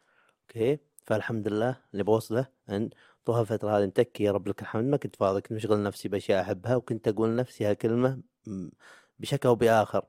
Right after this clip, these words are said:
ما، ما جبتها بهالصيغة هذه، بس بشكل أو بآخر هي بتزين. متى وكيف؟ والله فلا أدري، بس بتزين. أوكي،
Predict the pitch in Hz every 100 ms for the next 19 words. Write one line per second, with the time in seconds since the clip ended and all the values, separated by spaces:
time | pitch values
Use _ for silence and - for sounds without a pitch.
0 | - 113 123 110 107 - 113 120 - 120
1 | 101 107 - 107 98 107 107 117 127 -
2 | 110 127 113 101 107 107 117 147 - -
3 | _ _ _ _ - 151 135 95 90 -
4 | _ _ - 110 120 135 135 135 _ _
5 | _ _ - 107 113 113 - - _ 101
6 | 98 98 120 117 98 87 104 - _ _
7 | 131 151 - _ 143 131 120 - _ _
8 | _ _ - 120 - 151